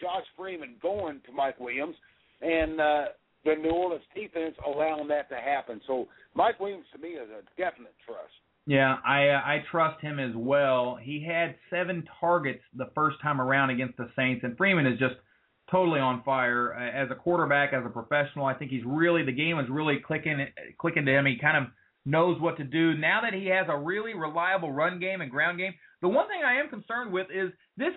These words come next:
Speaker 2: could be kind of a huge Doug Martin day. You know, the Saints pass D gets ripped, the rushing D gets ripped too. And, and if I'm Tampa and I'm Schiano and I'm trying to fight and struggle and teeth and claw to make the playoffs,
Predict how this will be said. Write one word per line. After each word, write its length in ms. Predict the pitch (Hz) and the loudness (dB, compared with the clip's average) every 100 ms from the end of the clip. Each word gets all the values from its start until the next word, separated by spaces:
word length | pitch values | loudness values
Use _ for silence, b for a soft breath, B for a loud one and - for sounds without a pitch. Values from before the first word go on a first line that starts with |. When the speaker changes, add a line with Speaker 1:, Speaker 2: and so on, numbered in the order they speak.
| - | -4
Speaker 2:
could 240 | 311 320 | -4 -2
be 160 | 269 277 | -2 -4
kind 200 | - 247 | 0 0
of 120 | 220 214 | 2 -2
a 120 | - | -2
huge 300 | 233 240 170 | -2 -2 0
Doug 220 | 214 214 | 0 0
Martin 360 | 185 190 185 147 | 4 2 2 -4
day. 280 | 135 110 95 _ _ _ _ - | -4 -4 -8 _ _ _ _ -10
You 60 | 190 | 0
know, 160 | 196 | 0
the 120 | 196 185 | 0 -2
Saints 220 | 254 262 | -4 -4
pass 240 | 214 208 214 | -4 -2 -2
D 120 | 226 | -6
gets 220 | 208 214 214 | -6 -6 -2
ripped, 220 | 226 - b b | -2 -2 b b
the 60 | 247 | -2
rushing 440 | 254 277 285 247 202 | 2 0 0 -6 -8
D 160 | 202 | -8
gets 200 | 185 190 | -8 -6
ripped 260 | 196 208 - | -4 -4 -4
too. 220 | 240 220 | -4 -2
And, 140 | 190 170 b b | -2 -4 b b
and 100 | 214 | -4
if 80 | 262 | 0
I'm 200 | 392 392 | -2 0
Tampa 300 | 254 262 254 | -2 0 0
and 160 | 214 | 2
I'm 160 | 226 233 208 | 0 0 -2
Schiano 320 | 202 220 233 | 2 4 4
and 80 | 202 | 2
I'm 160 | 254 - | 0 -2
trying 220 | 196 208 | 2 2
to 140 | 208 - | 0 -2
fight 280 | 185 202 165 | 0 0 -2
and 160 | 156 139 | -14 -10
struggle 360 | 196 196 202 175 | -4 -2 -2 -6
and 120 | 139 | -6
teeth 200 | 202 208 | -10 -8
and 100 | 170 | -10
claw 320 | - 180 190 | -2 2 4
to 80 | 185 | 4
make 200 | 180 185 | 0 -4
the 60 | 165 | -4
playoffs, 520 | 170 180 190 190 | 0 4 6 4